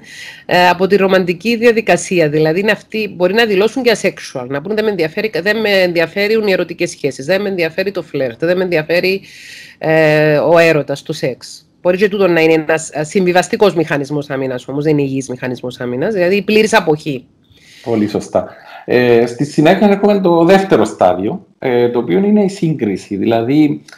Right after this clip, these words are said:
Speaker 2: ε, ο έφηβος, η έφηβη λέει, «Οι συμμαθητές μου βγαίνουν με κοπέλες, π.χ., αλλά εμένα δεν μου βγαίνει, ρε παιδί μου. Ε, βασικά δεν γουστάρω, ή ξέρω εγώ στα αποδυτήρια οι συμμαθήτριες μου μιλούν για τα αγόρια,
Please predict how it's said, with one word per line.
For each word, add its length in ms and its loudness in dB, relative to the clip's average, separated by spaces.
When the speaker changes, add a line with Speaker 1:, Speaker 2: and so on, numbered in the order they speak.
Speaker 2:
ε, 100 0
ο 140 6
έφηβος, 480 0
η 60 -2
έφηβη 260 -6
λέει, 400 -2
«Οι 100 -16
συμμαθητές 640 -4
μου 140 -2
βγαίνουν 340 0
με 120 -2
κοπέλες, 640 0
π.χ., 380 -8
αλλά 120 -2
εμένα 340 -2
δεν 200 2
μου 100 2
βγαίνει, 440 -2
ρε 80 -18
παιδί 220 -6
μου. 160 -6
Ε, 200 0
βασικά 360 2
δεν 180 2
γουστάρω, 640 2
ή 120 -4
ξέρω 240 -2
εγώ 140 0
στα 180 0
αποδυτήρια 560 0
οι 60 0
συμμαθήτριες 720 -4
μου 140 -6
μιλούν 280 0
για 640 4
τα 60 0
αγόρια, 720 0